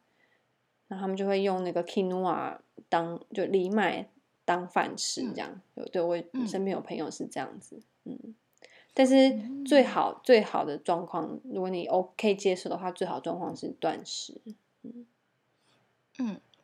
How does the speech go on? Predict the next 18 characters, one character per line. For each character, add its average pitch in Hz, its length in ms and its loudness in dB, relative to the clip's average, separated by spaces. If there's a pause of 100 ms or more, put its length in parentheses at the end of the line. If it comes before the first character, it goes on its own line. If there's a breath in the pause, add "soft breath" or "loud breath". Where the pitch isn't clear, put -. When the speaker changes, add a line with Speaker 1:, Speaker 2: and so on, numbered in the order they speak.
(200)
Speaker 2:
然 226 100 -8
后 311 360 0
因 349 100 -4
为 403 60 4
我 262 100 4
的 202 80 2
体 196 300 -6
质 170 260 -10
是， 208 580 -4 (200)
就 - 120 -10
是 240 220 -2 (380)
风 208 420 -4
体 220 180 -4
质， - 200 -16
其 233 180 -4
实 269 100 2
风 233 400 0
Speaker 1:
嗯。 226 460 -2